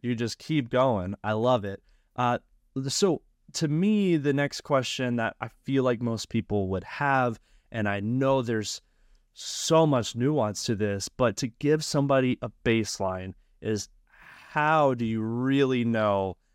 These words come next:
what to begin charging? And I'm going to assume that most people love to undersell themselves. Like you said, most people have a scarcity mindset versus, like, an abundant mindset, which is just, I love that you said that.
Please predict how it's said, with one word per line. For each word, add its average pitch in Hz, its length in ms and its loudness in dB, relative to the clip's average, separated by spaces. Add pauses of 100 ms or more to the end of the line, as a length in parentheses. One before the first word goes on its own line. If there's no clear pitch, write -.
(260)
what 110 380 2 (280)
to 135 100 0
begin 104 380 -2
charging? 92 520 -4 (120)
And 143 120 0
I'm 143 200 0
going 185 240 -2
to 175 100 2
assume 117 880 -2 (420)
that 127 160 2
most 156 360 0
people 110 560 -2 (320)
love 117 220 2
to - 100 -2 (100)
undersell 131 560 0
themselves. - 800 -10
Like 113 220 -2
you 208 180 2
said, 101 420 0 (460)
most 135 240 0
people 143 180 0
have 127 200 2
a 110 40 -4
scarcity 143 720 -2
mindset 101 460 -2
versus, 107 320 -4
like, 104 140 -4
an 107 80 -4
abundant 107 500 0
mindset, 95 460 -4
which 104 200 -8
is 98 160 -4
just, 120 420 0
I 110 60 -2
love 113 280 0
that 170 60 0
you 175 80 0
said 147 260 -4
that. 139 260 0